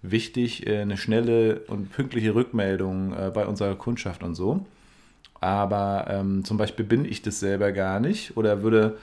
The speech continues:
also ich weiß, dass zum Beispiel Dana da viel mehr drauf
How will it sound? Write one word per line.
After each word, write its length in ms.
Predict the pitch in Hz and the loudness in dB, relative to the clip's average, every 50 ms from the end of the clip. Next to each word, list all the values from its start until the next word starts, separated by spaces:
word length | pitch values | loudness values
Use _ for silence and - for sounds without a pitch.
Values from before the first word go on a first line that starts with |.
| - - - | -18 -16 -10
also 140 | - 90 98 | -8 -6 -4
ich 100 | 95 - | 2 2
weiß, 180 | 107 110 110 | 4 4 4
dass 140 | - 107 - | 0 -2 0
zum 80 | - 113 | 0 0
Beispiel 240 | 107 104 - - 98 | 0 0 -2 -2 0
Dana 320 | 104 95 107 117 120 113 | 0 2 4 4 4 2
da 100 | 110 104 | 2 0
viel 240 | 104 - - 123 123 | -2 -2 -2 0 2
mehr 260 | 120 117 110 110 107 | 2 4 4 2 2
drauf 400 | 104 104 - 95 95 98 - - | 0 -2 -2 -2 -2 -2 -4 -8